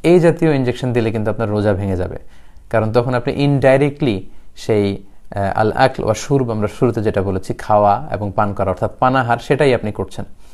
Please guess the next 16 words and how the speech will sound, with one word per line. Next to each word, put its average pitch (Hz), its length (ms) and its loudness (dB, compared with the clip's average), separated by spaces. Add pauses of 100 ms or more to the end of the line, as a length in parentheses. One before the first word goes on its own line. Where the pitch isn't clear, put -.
(220)
আপনি - 200 -4
সরাসরি 135 500 0
হয়তো 123 200 -4
মুখ 127 200 0
দিয়ে, 120 400 0 (320)
খাদ্যনালী 117 520 2
দিয়ে 110 180 2
আপনার 107 180 -2
পাকস্থলী 110 460 -2
বা 101 100 0
স্টোমাকে 107 360 -2
খাবার 107 300 0
পাঠাচ্ছেন 107 440 -4
না, 123 80 -4
কিন্তু 123 240 -4
indirectly 135 840 0